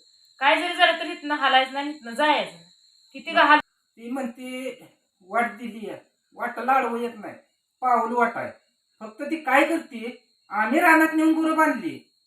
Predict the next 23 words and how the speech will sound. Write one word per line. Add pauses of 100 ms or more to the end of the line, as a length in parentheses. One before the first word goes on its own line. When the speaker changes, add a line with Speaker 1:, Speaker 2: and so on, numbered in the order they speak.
(140)
Speaker 2:
की
मागे
येऊन
काटायला
लावते. (1800)
एक
तर
असताना
एक
काकडी
तुडली
मग (1000)
त्यातनं
गुरं
आपल्या
शेतात
न्यायची. (560)
मोठं
वाहन
तर
जात
नाही. (420)
आणि